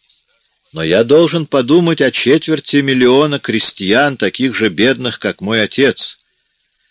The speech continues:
Они все хотят есть и жить». «Хватит об этом», рявкнул я. «Что значит,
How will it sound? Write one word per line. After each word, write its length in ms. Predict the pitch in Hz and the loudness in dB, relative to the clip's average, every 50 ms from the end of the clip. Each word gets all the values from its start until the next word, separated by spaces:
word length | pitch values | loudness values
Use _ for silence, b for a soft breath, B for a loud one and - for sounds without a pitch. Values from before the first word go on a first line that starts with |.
| _ _ | _ _
Они 220 | - 80 90 92 | -10 -6 -4 -4
все 260 | - - - 135 151 | -4 0 2 2 2
хотят 420 | 147 160 147 - 151 147 139 - 107 | 4 2 0 2 2 0 0 0 -4
есть 460 | 85 80 92 117 147 143 - - 135 | -4 -2 0 2 0 0 -2 -4 -4
и 80 | 135 | -4
жить». 520 | 117 101 143 190 165 - - - - - - _ _ _ _ _ _ _ _ _ _ _ _ _ _ _ _ _ _ | -2 0 2 0 0 0 -4 -12 -14 -14 -18 _ _ _ _ _ _ _ _ _ _ _ _ _ _ _ _ _ _
«Хватит 600 | _ - - 85 95 107 113 110 110 - 113 - - | _ -20 -8 -2 0 2 2 2 0 -2 -2 -2 -2
об 180 | 98 90 90 | -4 -2 0
этом», 280 | 95 92 - - 92 82 | -2 -2 -2 -2 -4 -2
рявкнул 420 | 85 85 82 80 - - 85 78 | -2 -2 -2 -4 -8 -10 -12 -8
я. 300 | 73 80 76 73 69 - _ _ _ _ _ _ _ _ _ _ _ _ _ _ _ _ _ _ _ _ _ | -6 -4 -4 -4 -6 -10 _ _ _ _ _ _ _ _ _ _ _ _ _ _ _ _ _ _ _ _ _
«Что 300 | - - - 139 151 143 | -18 -6 0 2 2 2
значит, 600 | - 104 117 117 104 - - - - - - | 2 0 0 0 0 -2 -4 -8 -10 -14 -18